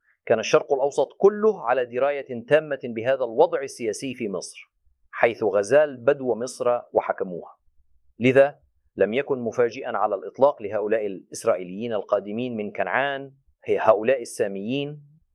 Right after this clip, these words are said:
أن وزير مصر كان يشبههم جسدياً إلى حد كبير،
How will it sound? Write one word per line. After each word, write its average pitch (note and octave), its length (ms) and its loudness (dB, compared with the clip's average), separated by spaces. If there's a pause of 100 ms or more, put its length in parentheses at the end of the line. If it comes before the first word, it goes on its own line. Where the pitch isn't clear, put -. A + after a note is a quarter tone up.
(160)
أن A2+ 120 0
وزير A2+ 360 0
مصر C#3 340 -8
كان B2+ 160 -2
يشبههم C3 760 -8
جسدياً A2 600 -8
إلى G#2 260 -6
حد G#2 240 -6
كبير، G2+ 500 -12